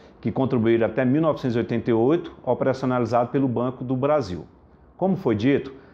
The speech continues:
na nossa auditoria, é, nós identificamos, né, que nós temos trinta e um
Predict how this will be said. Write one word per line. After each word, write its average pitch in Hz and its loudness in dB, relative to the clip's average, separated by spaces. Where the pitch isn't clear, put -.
na 117 0
nossa 151 0
auditoria, 98 -2
é, 104 2
nós 143 2
identificamos, 139 -2
né, 131 -2
que 107 -6
nós 113 0
temos 113 -2
trinta 202 0
e 135 4
um 156 0